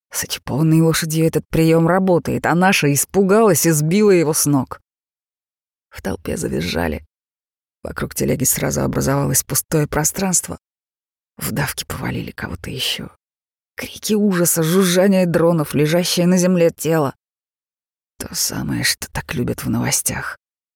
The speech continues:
В этот самый момент Люсик перехватил управление моими мышцами, и целую минуту я с интересом наблюдал за тем, что делаю. Я выпрыгнул из телеги,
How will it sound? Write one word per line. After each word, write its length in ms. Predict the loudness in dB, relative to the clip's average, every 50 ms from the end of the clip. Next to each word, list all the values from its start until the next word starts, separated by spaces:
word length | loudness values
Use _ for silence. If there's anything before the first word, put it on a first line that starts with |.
| _ _ _ _ _ _ _ _ _ _ _ _ _ _ _ _ _ _ _ _ _ _ _ -10
В 160 | -6 -6 -6
этот 240 | -6 -6 -6 -4 -2
самый 380 | -2 -2 0 0 0 2 2
момент 500 | 4 4 4 4 4 2 2 2 -2 -4
Люсик 460 | -4 -4 -2 -2 -2 -4 -4 -6 -8
перехватил 720 | _ -2 0 0 0 -2 -6 -8 -8 -8 -4 -2 -2 -2 -2
управление 640 | -4 -4 -4 -4 -2 -2 -2 -2 -2 -2 -2 0 0
моими 340 | 2 2 2 2 2 2
мышцами, 500 | 2 2 2 0 0 0 0 0 -2 -2 -6 _ _ _ _ _ _ _ _ _ _
и 100 | -4 -4
целую 540 | -4 -2 0 2 4 6 6 6 6 6 6
минуту 380 | 6 6 4 2 2 0 2 2
я 160 | 4 4 2
с 100 | 2 -2
интересом 560 | -4 -4 -2 -2 -2 -2 -2 -2 -2 0 2
наблюдал 400 | 2 2 2 2 2 4 2 2
за 160 | 2 2 0
тем, 240 | 0 0 0 0 2
что 380 | 0 -2 -4 -2 _ 0 0 0
делаю. 500 | 0 0 0 -2 -2 -6 -8 -12 -14 -16 _ _ _ _ _ _ _ _ _ _ _ _ _ _ _ _ _ _ _ _ _ _ _ _ _ _ _ _ _ _ _
Я 280 | -4 -2 0 2 2 2
выпрыгнул 640 | 2 4 4 2 2 2 -2 -2 0 0 0 2
из 140 | 0 -2 -2
телеги, 480 | 0 0 2 2 2 2 0 -6 -8